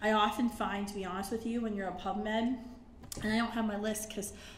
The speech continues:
I was told this was gonna be a friendly audience tonight, so I didn't bring my abortion tools or my list. Uh, serves me right. Um, but, uh,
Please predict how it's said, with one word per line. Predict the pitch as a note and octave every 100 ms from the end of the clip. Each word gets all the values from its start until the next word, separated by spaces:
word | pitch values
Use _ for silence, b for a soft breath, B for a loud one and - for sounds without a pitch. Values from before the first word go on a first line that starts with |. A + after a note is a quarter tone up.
| B G#3+
I |
was | G#3
told | - A#3
this | A3 G#3+
was | G3+
gonna | - G#3+
be | F#3
a |
friendly | - G#3+ G3 F3+
audience | G#3 A3+ G#3+ F#3+ -
tonight, | - F#3+ F3 - -
so | G3+
I |
didn't | A#3 A3+
bring | G3+
my | F#3
abortion | G3+ G#3 A3 G#3+
tools | G#3 F#3+ F#3+ F#3+
or | G#3
my | G#3+ F3 F3
list. | - - - - B B B B -
Uh, | G3+ -
serves | G#3+ G3+
me | F#3+
right. | E3+ E3 A3 - B B -
Um, | C4+ B3 A#3 G3+ F#3 - - - - - - - -
but, | G#3 A#3 A#3+ A#3+
uh, | A#3 G#3+ G3+ F#3+